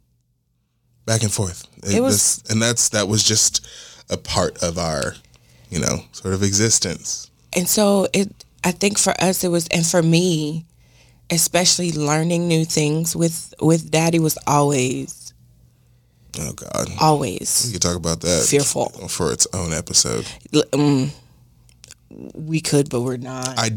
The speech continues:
Speaker 1: I was hoping not.
Speaker 2: No.
Speaker 1: Mm-mm.
Speaker 2: Mm-mm.
Speaker 1: Still.
Speaker 2: That's a, that's
Speaker 1: Still.
Speaker 2: a trauma all in itself.
Speaker 1: Still don't play Sorry.
Speaker 2: I will not, and I won't learn chess.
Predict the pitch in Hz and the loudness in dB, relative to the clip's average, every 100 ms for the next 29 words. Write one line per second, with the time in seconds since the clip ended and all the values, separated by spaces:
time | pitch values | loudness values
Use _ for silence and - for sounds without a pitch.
0 | 110 110 101 - - - 92 104 92 90 | -2 0 0 0 -2 -6 0 0 2 0
1 | 92 90 - - - 160 160 147 139 135 | 0 -2 -4 -14 -2 2 4 2 2 0
2 | 120 - - 143 131 - 135 139 147 - | -2 -4 -4 -4 -4 -2 -2 -2 -4 -6
3 | - - - - - - - - - - | -6 -4 -4 -6 -10 -16 -20 -20 -8 -4
4 | - 180 165 170 - 175 156 120 139 139 | 0 0 2 0 2 2 2 0 0 2
5 | - 160 143 - 127 135 131 131 123 95 | 2 0 0 -2 -4 -6 -4 -2 -2 -4
6 | - - - 123 131 165 90 78 57 - | -8 -10 -4 2 2 4 2 2 0 -2
7 | - - - 110 - - - - 156 156 | 0 0 0 -4 -6 -12 -8 -2 2 2
8 | 160 156 156 156 151 - 156 156 156 160 | 2 2 2 0 -6 -2 0 2 2 2
9 | - 160 165 160 151 151 104 160 175 - | 0 2 2 2 2 2 0 0 0 0
10 | 156 170 - - | 0 0 -2 -4